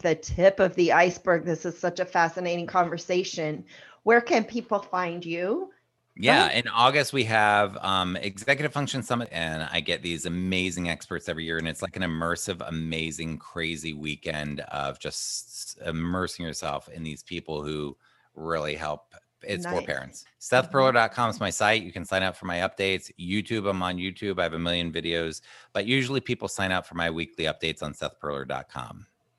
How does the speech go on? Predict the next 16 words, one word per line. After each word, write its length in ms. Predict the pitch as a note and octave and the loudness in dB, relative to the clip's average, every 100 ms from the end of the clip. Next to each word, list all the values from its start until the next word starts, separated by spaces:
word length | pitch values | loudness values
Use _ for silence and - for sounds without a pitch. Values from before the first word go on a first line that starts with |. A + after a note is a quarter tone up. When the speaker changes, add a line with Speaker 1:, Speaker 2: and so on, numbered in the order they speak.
| _ _ _ - | _ _ _ -2
Speaker 1:
Awesome. 340 | E3 E3 C3+ | -2 -2 -2
Speaker 2:
Every 340 | A#2 A#2 A2+ A#2+ | 0 0 0 -4
week 300 | G#2+ G2+ F#2 | 0 0 0
I 80 | E2+ | -2
put 220 | E2+ - | -4 -8
something 280 | D#2+ D#2+ D#2+ | -8 -6 -6
out 200 | D2+ C#2 | -6 -8
into 180 | - | -12
the 100 | D2+ | -10
world 220 | D2 C#2+ C#2 | -4 -4 -6
to 60 | |
be 100 | C#2 | -8
of 80 | C2+ | -10
service 380 | - C2 B1 - | -8 -10 -10 -14
to 100 | - | -16
people. 360 | A#1+ - - | -20 -20 -20